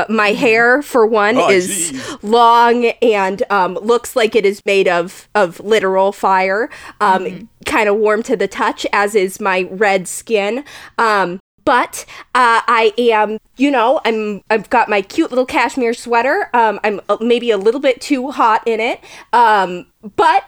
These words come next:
Speaker 1: I look good, which is the important part here. Exactly.
Speaker 2: <laughs> So
Speaker 1: Um,
Speaker 2: true,
Speaker 1: and
Speaker 2: girly.
Speaker 1: so, uh, and it is especially important that I look good,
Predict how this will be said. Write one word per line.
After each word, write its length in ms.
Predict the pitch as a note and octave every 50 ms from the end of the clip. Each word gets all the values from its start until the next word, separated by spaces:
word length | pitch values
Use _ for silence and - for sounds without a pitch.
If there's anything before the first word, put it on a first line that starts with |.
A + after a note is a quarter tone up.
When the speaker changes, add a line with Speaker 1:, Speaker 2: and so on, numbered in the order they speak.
| _ -
Speaker 1:
I 120 | F4+ A#3+
look 300 | B3+ B3+ F4 G4+ - -
good, 240 | - B3+ A3+ B3+ - G#4+ C6+ C6+
which 240 | A3+ A#3 C#4 C4+ -
is 120 | D#4 B3+ G#3 -
the 100 | C4+ A#3
important 420 | G#3+ G#3 - - A#4+ B4 G#4 D#4
part 240 | - C#4+ G3+ F#3+ A3
here. 220 | - A3+ F3+ F#3 G3
Exactly. 720 | F3 A3+ B3+ C#4+ C#4+ D4 F#4 G4 - F#3 C3+ C#3+ D#3+ A3 - -
Speaker 2:
<laughs> 40 | - E3+ D3+ -
So 80 | - B3
Speaker 1:
Um, 300 | B3+ A#3+ A#3 A#3 A#3 A#3
Speaker 2:
true, 180 | A#3+ B3 D4+ C4
Speaker 1:
and 320 | C4 C4 B3+ B3 C4 C4+
Speaker 2:
girly. 180 | G3 E3 G3+ C4
Speaker 1:
so, 580 | - F4 C#4 B3+ B3 A#3+ A#3+ A#3+ A#3+ A#3+ A#3+ B3 - - -
uh, 260 | A#3 A#3+ A#3+ A3+ A3+ - -
and 220 | A#3 A#3 G#3+ G#3 - -
it 100 | A3 G#3+
is 160 | G#3 G3+ -
especially 480 | A3+ - - E4 G4+ B4 - - C#4+
important 320 | A#3+ A#3 - B3+ A3 G#3 G#3
that 100 | A#3 G#3
I 100 | G3 G3
look 200 | G3 G#3 G3 -
good, 260 | A3 G3+ F#3+ F3+ F#3